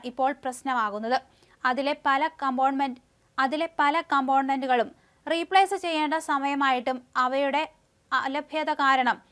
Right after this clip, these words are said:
അതിന് കഴിയുന്നില്ല. കോവിഡ് പ്രതിസന്ധിയിൽ പല നിർമ്മാതാക്കളും ഉൽപ്പാദനം കുറച്ചതാണ് ഇപ്പോഴത്തെ പ്രതിസന്ധിക്ക് കാരണമായി ചൂണ്ടിക്കാണിക്കുന്നത്. എന്തായാലും ഇത് വലിയ രീതിയിലുള്ള ഒരു പ്രതിസന്ധിയായി മാറും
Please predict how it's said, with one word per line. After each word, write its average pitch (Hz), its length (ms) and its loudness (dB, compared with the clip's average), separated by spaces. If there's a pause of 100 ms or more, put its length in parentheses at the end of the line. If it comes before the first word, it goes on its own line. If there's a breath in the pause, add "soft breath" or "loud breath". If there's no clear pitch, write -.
(240 soft breath)
അതിന് 277 200 -2 (100)
കഴിയുന്നില്ല. 233 500 -2 (600 soft breath)
കോവിഡ് 349 340 4
പ്രതിസന്ധിയിൽ 359 540 -2 (120)
പല 302 120 6 (120)
നിർമ്മാതാക്കളും 302 600 2 (120)
ഉൽപ്പാദനം 285 480 -2 (100)
കുറച്ചതാണ് 269 560 0 (120)
ഇപ്പോഴത്തെ 269 440 -2 (100)
പ്രതിസന്ധിക്ക് 254 640 -4 (420 soft breath)
കാരണമായി 277 640 0 (100)
ചൂണ്ടിക്കാണിക്കുന്നത്. 226 760 -4 (500 soft breath)
എന്തായാലും 277 420 2 (120)
ഇത് 262 100 -4 (100)
വലിയ 262 240 2 (100)
രീതിയിലുള്ള 277 400 -2 (200)
ഒരു 262 180 -2
പ്രതിസന്ധിയായി 254 720 -2 (160)
മാറും 254 340 0